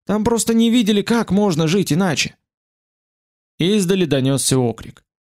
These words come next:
В ответ по ту сторону повозки весело заорали. Колдунья кивнула.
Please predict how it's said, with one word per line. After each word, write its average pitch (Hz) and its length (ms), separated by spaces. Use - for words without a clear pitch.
В 120 120
ответ 143 420
по 123 140
ту 147 140
сторону 151 460
повозки 170 520
весело 147 560
заорали. 117 580
Колдунья 135 500
кивнула. 143 540